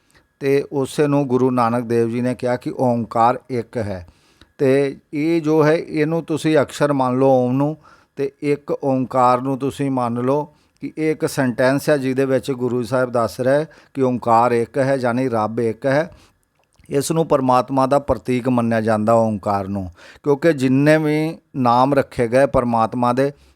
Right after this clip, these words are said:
ਉਹ ਇਨਸਾਨਾਂ ਨੇ ਰੱਖੇ ਪਰਮਾਤਮਾ ਦੇ ਗੁਣ, ਅ, ਸਮਝ ਕੇ, ਪਰਮਾਤਮਾ ਨੂੰ ਜਿੱਦਾਂ ਵੇਖਿਆ, ਸਮਝਿਆ, ਜਿਸ ਤਰ੍ਹਾਂ ਦੇ ਉਹ, ਤੇ ਉਸੇ ਤਰ੍ਹਾਂ ਦੇ ਲੋਕਾਂ ਨੇ ਉਹਦੇ ਨਾਮ ਰੱਖ ਦਿੱਤੇ ਗਏ। ਜਿੱਦਾਂ ਰਮਿਆ ਹੋਇਆ ਵੇਖਿਆ ਤੇ RAM ਰੱਖ ਦਿੱਤਾ,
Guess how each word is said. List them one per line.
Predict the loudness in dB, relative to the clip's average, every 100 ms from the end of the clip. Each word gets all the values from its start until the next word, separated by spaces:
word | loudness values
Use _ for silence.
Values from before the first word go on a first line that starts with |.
| _
ਉਹ | 0 2
ਇਨਸਾਨਾਂ | 0 0 0 2 2
ਨੇ | 2 2
ਰੱਖੇ | 0 0 0
ਪਰਮਾਤਮਾ | 0 0 0 0 0 0
ਦੇ | 2 0
ਗੁਣ, | 2 2 2 0
ਅ, | -6 -20 _ _ -4 0 2
ਸਮਝ | 2 2 2 0
ਕੇ, | 0 0
ਪਰਮਾਤਮਾ | 0 0 0 0 0 0
ਨੂੰ | -2
ਜਿੱਦਾਂ | -2 -2 0 0
ਵੇਖਿਆ, | 0 -2 0 0
ਸਮਝਿਆ, | 0 -2 -2 0 0
ਜਿਸ | 2 0 -2
ਤਰ੍ਹਾਂ | -2 -2 0 0
ਦੇ | -2
ਉਹ, | -2 -8 _ _ -20 _
ਤੇ | -2 -2 -2
ਉਸੇ | 0 0 2 0
ਤਰ੍ਹਾਂ | 2 2 4
ਦੇ | 4
ਲੋਕਾਂ | 2 2 0 0
ਨੇ | 0
ਉਹਦੇ | 0 2 2
ਨਾਮ | 2 2 4 4
ਰੱਖ | 2 0 -2
ਦਿੱਤੇ | -6 -4 -4 -2
ਗਏ। | -2 -6
ਜਿੱਦਾਂ | -6 -2 2 2
ਰਮਿਆ | 2 0 0 0
ਹੋਇਆ | 0 0 0
ਵੇਖਿਆ | -2 -4 -4 -4
ਤੇ | -2 0
RAM | 0 0 0
ਰੱਖ | 0 0
ਦਿੱਤਾ, | -2 -4 -2 -2